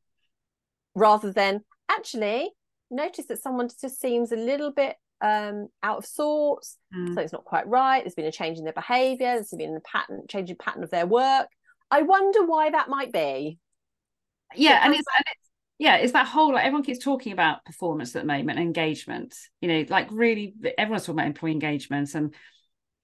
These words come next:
Speaker 2: everyone's trying to come up with these quite, sometimes quite complicated, uh, approaches to how do we drive up employee engagement. And you think, actually,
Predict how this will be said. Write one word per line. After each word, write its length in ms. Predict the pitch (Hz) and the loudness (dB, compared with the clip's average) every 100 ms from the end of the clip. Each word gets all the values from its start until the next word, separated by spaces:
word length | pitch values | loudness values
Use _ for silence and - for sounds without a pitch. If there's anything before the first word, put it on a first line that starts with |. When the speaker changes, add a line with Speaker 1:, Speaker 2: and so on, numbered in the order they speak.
| _ _ _ _ _ - - | _ _ _ _ _ -16 -2
Speaker 2:
everyone's 400 | 214 233 247 240 - - | 2 4 2 0 -8 -6
trying 260 | - 226 | 0 0
to 60 | 220 | 0
come 140 | 220 | -4
up 80 | 180 | -4
with 140 | 185 | -4
these 260 | 190 180 - _ - _ _ _ _ _ _ - | -6 -8 -12 _ -20 _ _ _ _ _ _ -20
quite, 440 | - - 247 247 - | -16 -4 -2 -2 -6
sometimes 360 | - 277 269 | -2 2 2
quite 200 | 247 - | 2 -2
complicated, 840 | - 226 208 - 180 156 - 156 151 - _ _ _ _ _ _ - | 0 -2 -4 -4 -4 -4 -2 -2 -2 -10 _ _ _ _ _ _ 0
uh, 320 | 170 160 156 - | 2 4 2 -2
approaches 880 | - 214 - - 143 131 120 - - | -4 -2 -2 -4 -6 -6 -8 -14 -10
to 180 | - 160 | -6 -4
how 220 | 185 185 | -2 -4
do 80 | 180 | -4
we 80 | |
drive 240 | 160 180 170 | -2 -2 -2
up 120 | 165 | -2
employee 300 | 170 165 170 | -4 -2 -4
engagement. 680 | 165 190 208 - 135 131 - _ _ _ _ | -4 -4 -8 -8 -8 -8 -12 _ _ _ _
And 80 | 208 | -6
you 80 | 208 | -2
think, 140 | 240 | 0
actually, 240 | 247 240 | 0 -2